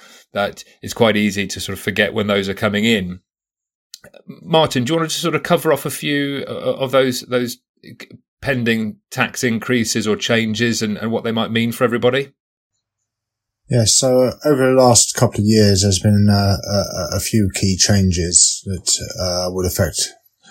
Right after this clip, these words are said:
Speaker 2: owner-managed businesses. The first of those was, was, as you state, a, a couple of budgets ago now, which was, uh, increase of corporation tax rates for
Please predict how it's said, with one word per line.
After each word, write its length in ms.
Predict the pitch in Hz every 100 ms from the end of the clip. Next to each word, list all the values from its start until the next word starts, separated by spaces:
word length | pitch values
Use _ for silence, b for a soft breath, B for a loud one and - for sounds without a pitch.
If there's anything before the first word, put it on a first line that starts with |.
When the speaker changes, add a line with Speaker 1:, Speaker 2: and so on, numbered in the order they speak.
| B B -
Speaker 2:
owner-managed 560 | 104 95 95 92 90
businesses. 720 | - 92 98 90 - 73 - B B B B B -
The 80 | 117
first 280 | 135 117
of 100 | 113
those 300 | 104 104 87 -
was, 440 | 98 92 - - - -
was, 300 | 95 92 92
as 180 | 87
you 160 | 92 92
state, 460 | - 98 92 80 90
a, 120 | 90 92
a 60 |
couple 220 | - 85
of 80 | 85
budgets 360 | 101 90 85 -
ago 220 | 90 87
now, 320 | 87 90 90
which 260 | 87 92 -
was, 280 | 98 87 98
uh, 200 | 95 B B
increase 880 | 104 107 - 104 92 - - - - -
of 160 | 90
corporation 480 | - 101 110 98 98
tax 300 | 87 78 -
rates 420 | 90 80 - -
for 320 | 98 90 90